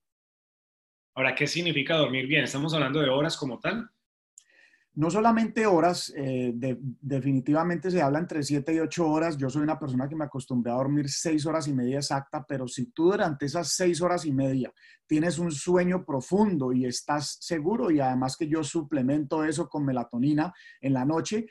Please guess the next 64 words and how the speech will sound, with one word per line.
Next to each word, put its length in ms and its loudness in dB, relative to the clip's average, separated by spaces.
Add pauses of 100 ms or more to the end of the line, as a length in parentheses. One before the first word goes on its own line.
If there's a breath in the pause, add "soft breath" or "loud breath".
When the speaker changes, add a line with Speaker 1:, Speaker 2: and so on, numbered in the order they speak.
(140)
Speaker 2:
entonces 400 -2
si 100 -2
tú 80 -6
estás 260 0
seguro 360 0
que 80 -2
estás 180 -6
teniendo 260 -4
un 80 -6
sueño 380 -2
profundo 480 -2
y 40 0
que 100 -8
estás 180 -6
teniendo 300 -2
una 120 -2
buena 320 -2
calidad 380 -2
de 140 -4
sueño, 420 -4 (220 soft breath)
pues 160 0
definitivamente 840 0
ahí 200 -2
estás 240 -6
teniendo 260 0
un 60 0
buen 140 0
impacto. 360 -2
Ahora, 180 0
si 160 -6
las 200 -16
personas 400 -2
tienen 280 -6
el 160 0
hábito, 400 4
ayer 200 0
hablaba 320 2
con 120 -2
un 60 2
amigo 400 0
que 180 -4
él 200 -2
no, 340 0
él, 220 -4
él 140 -6
si 120 -4
no 120 0
duerme 260 2
ocho 220 -2
horas 180 0
no 80 -4
está 220 -2
bien, 180 0
y 40 -2
yo 120 0
le 80 0
dije, 320 -2
"Manténlo 800 2
y 80 -4
por 180 -4
favor 320 -2
nunca 280 -2
lo 140 0
cambies", 480 -2